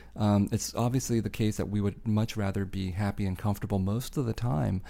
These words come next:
but being scared tells us that we're confronting something that maybe we haven't wanted to confront, and we don't want to confront something that makes us scared because it could potentially unravel everything that we take for granted.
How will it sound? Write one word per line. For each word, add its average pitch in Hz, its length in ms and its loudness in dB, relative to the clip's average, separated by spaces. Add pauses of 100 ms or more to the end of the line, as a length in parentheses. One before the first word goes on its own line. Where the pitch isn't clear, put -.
(280)
but 127 120 2
being 160 200 2
scared 147 420 -2
tells 127 240 -2
us 135 120 -2
that - 120 -4
we're 120 140 -2
confronting 117 520 -2
something 95 520 0 (240)
that 92 100 -2
maybe 107 220 2
we 104 120 -4
haven't 104 300 -2
wanted 101 320 -4
to 101 100 -8
confront, 107 520 -2
and 104 120 0
we 98 100 0
don't 110 260 0
want 107 140 0
to 104 40 -2
confront 110 420 -2
something 95 460 0 (400)
that 98 100 -2
makes 104 240 2
us 104 100 0
scared 117 280 0
because 95 240 -2
it 87 140 -4
could - 120 -8
potentially 101 760 2
unravel 95 680 0
everything 98 500 -2
that 90 120 -6
we 95 100 -4
take - 300 -6
for - 100 -8
granted. 113 640 0